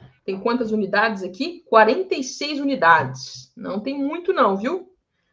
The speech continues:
Se a galera focar aí e for forte em cima dele, não vai durar muito. Trezentos e sessenta e nove menos quinze por cento, ele vai pra trezentos e treze, tá?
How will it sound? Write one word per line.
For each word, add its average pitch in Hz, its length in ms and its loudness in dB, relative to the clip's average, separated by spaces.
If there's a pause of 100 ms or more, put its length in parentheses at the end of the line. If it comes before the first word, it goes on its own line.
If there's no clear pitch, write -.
(120)
Se - 160 -8
a 190 40 0
galera 202 680 2
focar 220 540 2
aí 220 320 0
e 247 40 2
for 226 280 2
forte 240 460 0
em 220 40 -6
cima 247 260 -4
dele, 240 360 0
não 285 120 -4
vai 262 160 4
durar 294 200 -2
muito. 208 340 0 (420)
Trezentos 254 400 0
e - 40 -16
sessenta 285 340 -8
e 277 60 -4
nove 233 380 2
menos 254 340 -2
quinze 311 320 -8
por 254 200 -4
cento, 254 680 -2
ele 196 140 -4
vai 226 180 0
pra 254 100 -2
trezentos 262 920 -2
e 262 60 -2
treze, 196 580 0
tá? 180 400 -2